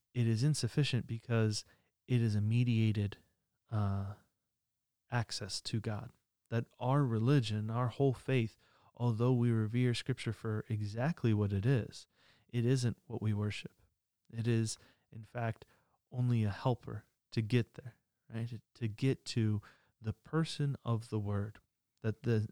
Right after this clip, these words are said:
as much as we are inspired, as much as these are inspired words, and,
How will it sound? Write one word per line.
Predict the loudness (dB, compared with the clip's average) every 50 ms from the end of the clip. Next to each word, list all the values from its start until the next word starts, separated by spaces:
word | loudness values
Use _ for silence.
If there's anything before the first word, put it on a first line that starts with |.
| _ -14
as | -16 -14 -14 -10
much | -4 -4 -4 -2 0 -2
as | -2 -2 -2 -2
we | -2 -2 -2
are | -2 -4
inspired, | -4 -4 -6 -6 -4 -2 0 2 2 2 0 -2 -2 -2
as | 0 2
much | 2 2 2 0
as | -2 -2
these | -2 -4 -4 -4 -4
are | -4
inspired | -4 -4 -4 -4 -4 -2 -2 0 0 0 -2 -2
words, | -4 -2 -2 -2 -2 -2 -4
and, | -4 -4 -4